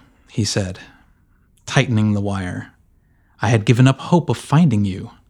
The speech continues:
Betancourt sends his regards." I clawed ineffectually at his chest, his face. He looped the earbud cable around his massive hands to tighten the grip. The world was going dim,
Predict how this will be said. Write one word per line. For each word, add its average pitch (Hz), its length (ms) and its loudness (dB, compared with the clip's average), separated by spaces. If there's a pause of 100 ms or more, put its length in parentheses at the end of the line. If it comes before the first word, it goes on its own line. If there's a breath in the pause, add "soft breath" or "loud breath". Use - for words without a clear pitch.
(480)
Betancourt 110 840 0 (100)
sends 107 340 -2
his 104 160 -4
regards." 95 840 -6 (1400)
I 117 80 -2
clawed 131 500 2
ineffectually 123 640 0
at 101 60 -2
his 101 120 -4
chest, - 420 -4
his - 120 -10
face. - 460 -4 (840 soft breath)
He - 180 0
looped 147 360 2
the 131 160 -2
earbud 127 340 2
cable 123 340 0
around 117 520 2
his 113 240 -4
massive 113 400 0
hands 117 480 0
to - 80 -6
tighten 113 500 0
the 107 80 -2
grip. 110 340 -2 (680 soft breath)
The 110 80 0
world 127 340 2
was 110 120 -2
going 120 300 4
dim, 110 420 2